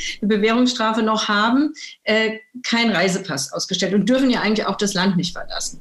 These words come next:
ja? So, und, ähm, ich wollte es aber halt trotzdem probieren, weil, weil ich ja ansonsten gar keine Chance gehabt hätte, die Jungs, äh, ähm,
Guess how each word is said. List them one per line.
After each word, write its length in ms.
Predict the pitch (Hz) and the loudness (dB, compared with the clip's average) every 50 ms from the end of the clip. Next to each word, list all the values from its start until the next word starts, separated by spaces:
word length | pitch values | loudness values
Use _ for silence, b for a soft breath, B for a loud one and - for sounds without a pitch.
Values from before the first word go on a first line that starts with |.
| - - | -8 -4
ja? 300 | 170 185 226 277 277 277 B B B B B | 0 0 2 0 0 -2 B B B B B
So, 320 | - - 202 202 196 - | 0 2 2 2 2 2
und, 220 | - 208 214 202 233 | 2 0 0 0 0
ähm, 500 | - 208 202 202 208 208 208 196 - 202 - | 0 0 2 2 2 2 2 0 -2 -4 -6
ich 460 | 127 123 117 - 165 196 208 202 - | -8 -10 -8 -6 -4 -2 -2 0 0
wollte 180 | 233 240 240 247 | 0 2 2 2
es 80 | 214 | 2
aber 80 | 208 202 | 2 2
halt 140 | 220 208 - | 0 0 0
trotzdem 420 | - 226 220 - - 262 262 254 | 0 -2 -2 0 0 2 2 2
probieren, 600 | 254 254 226 220 233 254 269 277 294 285 277 233 214 | 2 2 2 2 2 2 4 4 4 4 4 2 2
weil, 400 | 208 208 220 220 226 220 208 214 | 2 2 2 2 2 0 0 0
weil 220 | 233 233 233 226 | 0 0 0 0
ich 180 | 220 208 214 - | -2 -2 -4 -6
ja 220 | - 214 226 208 190 | -4 -2 -2 0 2
ansonsten 460 | 220 233 220 226 226 226 - 214 208 | 2 2 2 2 0 0 -2 -4 -4
gar 120 | - 214 | -2 -2
keine 220 | 214 - 220 214 214 | 0 0 2 2 2
Chance 320 | 214 - 220 220 208 - - | 2 2 0 0 0 -2 -2
gehabt 340 | 202 202 214 208 214 - | 0 0 0 0 -2 0
hätte, 200 | 220 214 196 202 | 0 0 0 0
die 140 | 185 202 208 | 0 0 2
Jungs, 340 | 214 220 220 220 208 - - | 2 2 2 2 0 -2 -4
äh, 460 | - - 202 202 202 196 185 180 175 - - - - - | -4 -2 0 2 2 2 0 -2 -6 -8 -12 -10 -6 -4
ähm, 340 | 196 190 196 196 196 190 | -2 0 0 0 0 -2